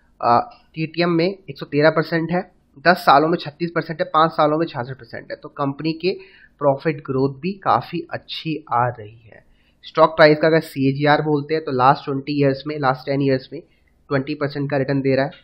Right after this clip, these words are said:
हर साल, ठीक है। लास्ट वन ईयर में थर्टी सिक्स परसेंट का रिटर्न दिया, मतलब हर चीज़ में कंपनी अच्छा रिटर्न आपको कमा के दे रही है। प्राइस बहुत छोटा सा है, इतना बड़ा प्राइस नहीं है, अभी आपको दिखाऊंगा। एक मिड कैप, स्मॉल कैप कैटेगरी का स्टॉक है,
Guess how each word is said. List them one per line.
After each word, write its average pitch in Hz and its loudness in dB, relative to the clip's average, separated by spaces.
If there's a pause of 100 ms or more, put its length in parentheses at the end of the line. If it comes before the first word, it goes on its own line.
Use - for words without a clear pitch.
(140)
हर 135 -2
साल, 123 -4 (460)
ठीक 127 -4
है। 120 -2
लास्ट 117 0
वन 139 -4
ईयर 135 0
में 143 -2
थर्टी 135 -10
सिक्स 135 -16
परसेंट 131 -14
का 139 -6
रिटर्न 131 -6
दिया, 147 -4
मतलब 156 -6
हर 185 4
चीज़ 131 -8
में 156 -6
कंपनी 139 -4 (400)
अच्छा 139 2 (160)
रिटर्न 131 -2
आपको - -6
कमा 113 -8
के 120 -14
दे 110 -14
रही - -18
है। - -20 (460)
प्राइस 143 2
बहुत 160 2
छोटा 151 0
सा 151 2
है, 170 0
इतना - -4
बड़ा 147 4
प्राइस 139 2
नहीं 143 -4
है, 147 -2
अभी 143 -2
आपको 135 0
दिखाऊंगा। 139 -4 (420)
एक 131 -6
मिड 127 -4
कैप, 151 4
स्मॉल 135 -4
कैप 143 -2
कैटेगरी 131 -2
का 135 -2
स्टॉक 127 -6
है, 135 -8